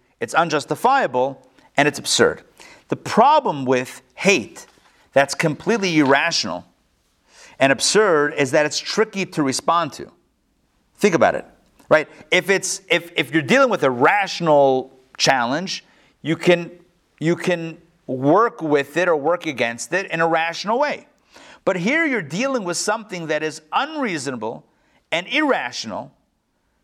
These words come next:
So how do you respond? Think about it. Think about this. You can't exactly reason your way out of something unreasonable.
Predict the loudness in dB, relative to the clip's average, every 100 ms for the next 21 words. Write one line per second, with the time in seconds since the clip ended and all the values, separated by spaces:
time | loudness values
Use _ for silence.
0 | -10 -4 -2 -2 -4 -6 -6 -4 -6 -4
1 | -4 -4 -6 -8 _ _ _ -6 -2 -2
2 | -4 -12 -12 -12 _ _ _ _ _ _
3 | _ -4 -2 0 0 -2 -4 -4 -4 -2
4 | 0 0 -2 -4 -4 -4 -4 -2 -2 -4
5 | -4 -4 -2 0 -2 -2 -6 -8 -12 _
6 | _ _ _ _ 0 2 2 0 -2 -2
7 | -2 -4 -6 -2 -2 0 -2 -4 -8 -8